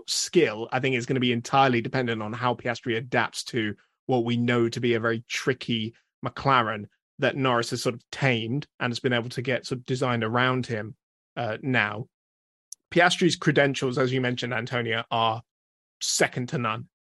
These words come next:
And I, I don't think a-, anyone has been able to win Formula Renault, Formula Three, and Formula Two. We've seen a few people do the F three, F three and F two back to back, Charles Leclerc, George Russell, for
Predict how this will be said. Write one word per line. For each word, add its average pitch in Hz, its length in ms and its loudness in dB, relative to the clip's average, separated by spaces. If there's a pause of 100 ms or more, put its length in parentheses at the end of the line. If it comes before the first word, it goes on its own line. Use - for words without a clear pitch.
(300)
And 147 120 4
I, 147 120 4
I 147 80 8
don't 165 120 8
think 147 140 4
a-, 147 240 4
anyone 151 500 6
has 123 240 -2
been 139 120 0
able 123 160 0
to 131 100 -2
win 123 400 0 (460)
Formula 131 260 2
Renault, 117 320 2
Formula 135 280 2
Three, 127 340 0
and 120 200 0
Formula 120 300 0
Two. 113 280 -4 (380)
We've 151 100 -2
seen 190 140 6
a 170 40 4
few 180 220 2
people 156 340 4
do 147 160 2
the 139 140 6
F 131 120 2
three, 139 480 4
F 151 160 2
three 147 200 4
and 127 80 4
F 127 120 0
two 143 340 4 (480)
back 131 200 2
to 135 80 -2
back, 131 240 2
Charles 120 280 2
Leclerc, 127 400 0
George 123 260 -2
Russell, 123 320 -2
for 120 320 0